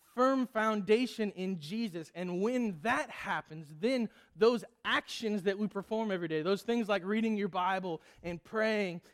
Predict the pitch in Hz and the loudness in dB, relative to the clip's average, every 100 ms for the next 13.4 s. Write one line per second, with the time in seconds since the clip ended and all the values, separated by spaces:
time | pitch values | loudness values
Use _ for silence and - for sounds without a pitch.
0 | - 180 220 233 196 156 214 226 214 - | -8 -2 0 2 0 0 0 0 0 0
1 | 214 214 202 - 214 214 208 190 190 208 | 0 0 -2 0 0 0 -2 -6 -6 -6
2 | 185 175 156 135 233 233 220 185 180 - | -4 -4 -4 2 4 4 -2 -4 -6 -6
3 | - 180 - 208 220 220 208 202 190 _ | -8 -8 -4 0 2 2 0 -2 -4 _
4 | _ - 185 180 196 202 190 156 202 185 | _ -8 -4 2 6 6 4 0 2 4
5 | 156 156 165 - _ - - 240 277 - | 4 0 -4 -18 _ -10 -2 2 2 0
6 | 190 160 185 - _ _ - 185 220 190 | -10 -8 -12 -16 _ _ -6 0 2 0
7 | 185 190 202 226 262 - - - 226 196 | 0 0 2 4 2 0 -10 0 2 2
8 | - 156 196 196 180 165 _ 220 202 _ | 0 -4 -2 -2 -6 -12 _ -2 -2 _
9 | _ _ 180 190 190 180 - _ - - | _ _ -4 -2 -2 -4 -8 _ -10 0
10 | 185 180 151 120 - - _ 156 156 254 | 2 2 -2 -8 -12 -20 _ -8 0 2
11 | 269 254 233 - 208 226 233 - 196 180 | 4 2 2 -2 -2 0 0 -6 -6 -6
12 | 185 - 165 160 202 233 233 226 214 202 | -6 -10 -14 -6 -2 0 2 2 0 0
13 | 208 208 190 | 2 2 0